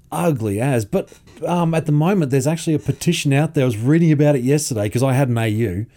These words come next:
There's a petition for Ford to remake the A U.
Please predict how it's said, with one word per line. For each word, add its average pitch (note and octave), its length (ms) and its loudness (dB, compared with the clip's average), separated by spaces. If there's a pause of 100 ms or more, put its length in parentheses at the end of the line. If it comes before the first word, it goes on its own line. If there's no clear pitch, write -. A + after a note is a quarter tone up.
(480)
There's B2 160 -4
a A#2 40 -6
petition C#3+ 480 -4
for C#3 140 -8
Ford A2 340 -6
to F#2 80 -10
remake G2+ 500 -4
the F2 180 -12
A G2+ 80 -6
U. G2 380 -2